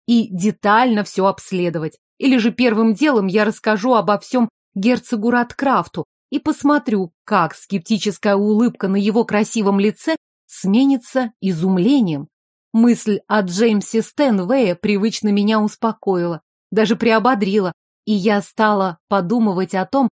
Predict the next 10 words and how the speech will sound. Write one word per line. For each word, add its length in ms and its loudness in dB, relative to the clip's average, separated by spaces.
что 300 -4
пора 380 -2
уже 380 0
повернуть 640 0
назад, 600 -2
все 180 -2
равно 260 2
ничего 380 0
не 160 2
видно. 340 -4